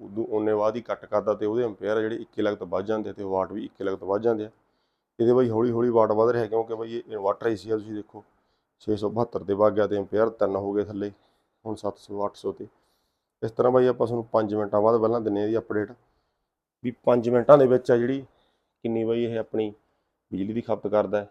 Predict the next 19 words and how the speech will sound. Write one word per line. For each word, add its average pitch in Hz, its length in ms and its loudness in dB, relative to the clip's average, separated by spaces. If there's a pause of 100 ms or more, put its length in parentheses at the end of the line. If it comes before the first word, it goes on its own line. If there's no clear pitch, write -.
(160)
ਤੇ - 100 -20
ਪੰਜ 104 220 -2
ਮਿੰਟਾਂ 101 240 -4
ਬਾਅਦ 101 180 0
ਜਿਹੜੇ 104 160 -6
ਇਹਦੇ 110 180 -4
ਵਾਟ 95 260 0
ਆ 95 40 -2
ਉਹ 107 100 -4
ਕਿੱਥੇ - 320 -18
ਜਾਂਦੇ 95 240 -4
ਆ। 98 40 -4
ਤੇ 98 120 -6
ਵੀਡੀਓ 90 260 -4
ਬਾਈ 104 140 -2
ਤੁਸੀਂ 101 220 -14 (120)
ਧਿਆਨ 117 220 2
ਨਾਲ 101 140 -2
ਦੇਖਿਓ। 95 280 -6